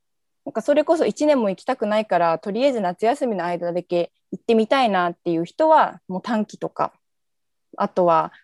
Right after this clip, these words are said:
交換留学の枠には選抜されなかったけど、どうしても行きたいっていう人は、まあ、長期の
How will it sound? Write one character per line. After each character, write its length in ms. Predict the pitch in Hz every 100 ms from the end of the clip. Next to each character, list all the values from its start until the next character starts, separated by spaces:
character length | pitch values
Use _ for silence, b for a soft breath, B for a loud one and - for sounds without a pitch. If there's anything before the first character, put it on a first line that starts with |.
| -
交 140 | 233
換 160 | 254 247
留 160 | 247 226
学 420 | 202 175 165 - _ _ _ -
の 120 | 262
枠 260 | 320 - 254
に 140 | 208
は 220 | 175 156
選 320 | - 233 208 202
抜 240 | 202 -
さ 120 | 233
れ 80 | 220
な 160 | 240 247
か 120 | 226
っ 80 | -
た 100 | 196
け 120 | 226
ど、 100 | 240
ど 160 | 208 254
う 60 |
し 80 | 254
て 80 | 254
も 100 | 208
行 100 | -
き 60 |
た 140 | - 226
い 40 |
っ 20 | 214
て 140 | 254
い 20 |
う 20 | 262
人 200 | - 466
は、 240 | 349 220
ま 80 | 208
あ、 20 |
長 260 | - 220 196
期 140 | 165
の 140 | 156